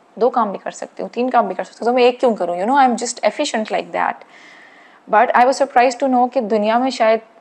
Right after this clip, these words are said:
I think, टू परसेंट लोग हैं जो मल्टीटास्क कर सकते हैं, बाकी हम सब ज़बरदस्ती कर रहे हैं। So maybe मैं उन टू परसेंट में से हूँ, but then I told myself कि I don't need to be from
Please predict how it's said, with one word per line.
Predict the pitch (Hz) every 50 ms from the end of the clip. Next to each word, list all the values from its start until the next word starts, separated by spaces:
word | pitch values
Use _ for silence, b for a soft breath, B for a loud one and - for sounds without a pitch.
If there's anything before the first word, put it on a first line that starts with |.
| _ -
I | 180 196
think, | 196 - 262 294 285 -
टू | - 233 247
परसेंट | 262 - 330 320 - 302 294 285 -
लोग | 262 247 233 220
हैं | 233 220
जो | 220 226
मल्टीटास्क | 220 208 190 190 - 208 - 202 196 202 - -
कर | - 185 185
सकते | - - 180 - _ - 180
हैं, | 180 185 180
बाकी | 185 185 190 - 233
हम | 214 220 214
सब | 202 - 214 202
ज़बरदस्ती | 202 180 196 196 185 196 190 - - 226
कर | - - 190 190
रहे | 190 185
हैं। | 185 202 - _ B B B B B B B B B B
So | - - 247
maybe | 240 240 247 262 269 294
मैं | 277 262
उन | 247 247 233
टू | 240 240
परसेंट | 240 233 220 214 - 220 214 214 208
में | 202
से | 202 - 220
हूँ, | 214 208 214 220 233 214
but | 220 208 180
then | 208 208 208 220 - -
I | 185 214 208 214
told | 214 214 214
myself | 220 226 - - 202 196 208 208 - -
कि | 220 214 208 - - - -
I | 190 190 180 196
don't | 208 220 220 208
need | 202 208 220 214 - 180
to | 180 190
be | 185 180 -
from | - - 185